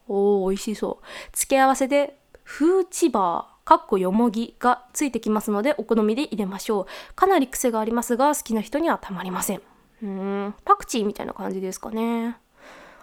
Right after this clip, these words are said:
あ、あと橋がおすすめされてるな。やっぱなんか道とか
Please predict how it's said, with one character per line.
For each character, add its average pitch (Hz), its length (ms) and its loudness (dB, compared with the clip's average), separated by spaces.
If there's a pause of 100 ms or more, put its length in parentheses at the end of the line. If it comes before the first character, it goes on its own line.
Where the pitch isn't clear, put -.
(160)
あ、 202 140 0
あ 202 80 -2
と 208 80 -4
橋 294 560 0
が 208 80 0
お 185 100 0
す 202 140 -6
す 208 100 -2
め 196 120 0
さ 196 120 -8
れ 190 80 -6
て - 140 -8
る 185 80 -4
な。 185 340 -6 (500)
や 233 80 0
っ - 20 -12
ぱ 226 80 2
な 220 60 2
ん - 20 0
か 208 80 2
道 233 160 2 (240)
と 466 100 2
か - 160 4